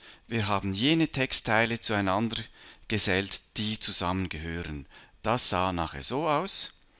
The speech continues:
Hier die drei Teile, rot das erste, blau das zweite, violett das dritte und zusätzlich vielleicht noch eine Information,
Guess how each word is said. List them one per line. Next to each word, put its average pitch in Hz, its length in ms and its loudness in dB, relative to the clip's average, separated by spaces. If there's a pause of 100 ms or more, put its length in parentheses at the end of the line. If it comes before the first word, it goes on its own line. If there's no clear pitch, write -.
(500)
Hier 151 380 2
die - 180 -2
drei 87 320 2
Teile, 147 640 2 (440)
rot 127 440 0
das - 180 -2
erste, 135 600 0 (280)
blau 110 280 2
das - 240 -8
zweite, 110 520 2
violett 131 560 0
das - 200 -6
dritte 113 480 -4 (440)
und 196 380 0
zusätzlich 143 720 0
vielleicht 107 480 2
noch 113 220 -4
eine 101 260 0
Information, 98 1000 -2